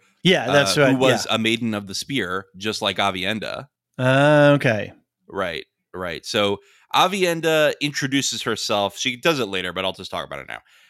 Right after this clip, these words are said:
Speaker 1: Uh-huh.
Speaker 2: Aviendha introduces herself as Fardaras Mai, which means maidest, Maiden of the Spear. So they
Speaker 1: Okay.
Speaker 2: are supposed to be wedded to the spear.
Speaker 1: Okay.
Speaker 2: They are,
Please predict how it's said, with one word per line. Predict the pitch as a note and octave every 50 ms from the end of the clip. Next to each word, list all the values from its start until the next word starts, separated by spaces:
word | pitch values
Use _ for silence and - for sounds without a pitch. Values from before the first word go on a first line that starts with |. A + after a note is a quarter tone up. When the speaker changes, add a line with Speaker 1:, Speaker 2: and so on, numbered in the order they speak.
| _ -
Speaker 1:
Uh-huh. | C#3+ C3+ B2+ C3 D3
Speaker 2:
Aviendha | D3+ D3+ C#3+ C#3 C3+ B2+
introduces | A#2 A#2 B2 A#2+ A2+ - -
herself | A2+ G#2 - - A2 G2+ - -
as | F#2+ G2+ G2+ G2 F#2+ F#2+ F#2 F2+ - - _ _ _ _ _ _
Fardaras | - - - B2+ B2+ C3 C3 A#2+ A#2 A2+ G#2 G2+ G2 G2 F#2+ - -
Mai, | G2 F#2 F2+ F2+ D#2 B1+ G1+ G#1 A#1+ B1+ - - _ _ _ _ _ _
which | G2 G2+ F#2+ - -
means | G2 G2 F#2+ F#2 E2+ F2+
maidest, | F#2+ F#2+ G2 G#2 G2+ G#2 G2+ - - - _ _ F#2
Maiden | G2+ G#2 A2 A2 A2 G#2 G2+
of | D2+ F#2 F#2 F2+
the | F#2 -
Spear. | - - - D#2+ C2 - G1+ - - _
So | - - A2+ G2
they | F#2+ -
Speaker 1:
Okay. | C3+ -
Speaker 2:
are | G2+ G2+ F#2+ F#2 F2+ _ _ _ _
supposed | - - C3+ B2+ A#2+ -
to | G#2+
be | G#2 G2+
wedded | F#2+ F#2 G2+ A#2 A#2+ A2+ G#2+ F#2+ F2 -
to | - - G#2+
the | F#2 F#2 F2+
spear. | - - - - A1+ - - - - C#3+ _ _ _ - -
Speaker 1:
Okay. | D3+ - C3 G#2+ F#2+
Speaker 2:
They | G#2 G2 F#2+
are, | F#2+ F#2+ F#2 F2+ F2 E2 -